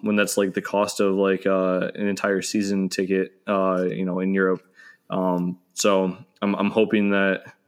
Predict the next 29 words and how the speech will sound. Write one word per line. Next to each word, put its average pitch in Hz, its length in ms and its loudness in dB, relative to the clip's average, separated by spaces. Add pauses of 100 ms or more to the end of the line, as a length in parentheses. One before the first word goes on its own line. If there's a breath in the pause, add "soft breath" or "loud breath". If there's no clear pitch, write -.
(520 soft breath)
that 92 260 2
them 104 240 2
getting 101 240 4
out 98 160 4
in 95 60 2
front 98 160 0
of 95 60 2
this 92 120 0
now 95 640 2
in 95 160 0
twenty 98 220 0
twenty-three 98 680 0
is 90 260 -4
gonna, 95 460 0 (680 loud breath)
uh, 98 460 -6 (200)
yield 110 240 2
some 101 120 0
results. 95 440 2
And 95 500 0
if - 220 -2
nothing 104 240 0
else, 98 220 2
it's 95 140 -4
the 101 100 0
only 101 200 2
positive 95 540 0
thing 95 180 0
I've 92 120 0
heard, 95 320 4